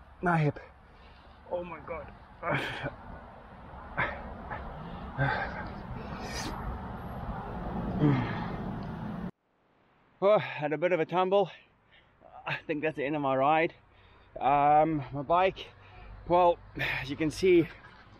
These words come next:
it's a bit twisted. Uh, no, I think just the handlebars need to be fixed. I'll have to look what my pedals and my... Oh, fuck. Uh, I took the dirt with. Uh, what happened?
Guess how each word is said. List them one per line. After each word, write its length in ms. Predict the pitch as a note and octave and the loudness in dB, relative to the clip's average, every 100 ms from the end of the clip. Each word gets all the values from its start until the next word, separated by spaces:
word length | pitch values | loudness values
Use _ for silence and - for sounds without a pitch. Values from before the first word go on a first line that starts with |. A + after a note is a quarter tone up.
| - - - - - - - - - - - - - | -20 -20 -20 -16 -14 -14 -16 -20 -20 -20 -20 -6 0
it's 140 | D#3+ | 2
a 20 | |
bit 140 | E3 F3+ | 4 4
twisted. 480 | G3 G3+ A3+ A3+ E3 - - - - - - - - - | 4 4 4 2 0 -10 -14 -14 -14 -12 -12 -12 -12 0
Uh, 260 | E3+ E3 D#3 | 4 6 6
no, 320 | E3+ E3+ F3+ | 4 2 2
I 40 | |
think 280 | D#3+ G3 F#3 - | 2 2 2 0
just 140 | F3 F#3 | -4 4
the 60 | |
handlebars 520 | E3 E3+ F3+ F3 F3 | 4 6 4 4 4
need 80 | D#3+ | 2
to 40 | D#3+ | -2
be 80 | |
fixed. 500 | D3+ - G3 F3+ - | -4 0 2 0 -2
I'll 140 | F3 E3+ | 0 0
have 120 | E3 | 0
to 80 | F3 | -2
look 200 | E3 D#3+ | -2 -2
what 140 | D#3+ | -4
my 120 | D#3 | -4
pedals 460 | D3 E3+ F3+ F3 D3+ | -4 -2 0 0 -2
and 100 | D3+ | -4
my... 160 | C#3+ A#2+ - - - - - _ - | -2 -4 -10 -20 -20 -20 -20 _ -12
Oh, 220 | C#3 - - | -10 -10 -12
fuck. 180 | - - - - - - - - - - | -16 -18 -20 -20 -20 -20 -20 -20 -16 -4
Uh, 180 | D3+ D3+ | 2 2
I 60 | |
took 180 | C3 D#3 | 2 -2
the 100 | D3+ | -2
dirt 340 | A#2+ E3 F3 D3 | 4 6 6 6
with. 200 | D#3+ D3 - - - - - - - - - - - - - - - - - - - - - - | 4 4 -2 -18 -20 -20 -20 -20 -20 -20 -20 -20 -20 -20 -20 -18 -20 -20 -20 -16 -14 -14 -10 0
Uh, 140 | C#3+ | 4
what 160 | D#3 E3 | 6 6
happened? 480 | F#3+ F#3+ F#3+ F#3+ | 6 6 4 4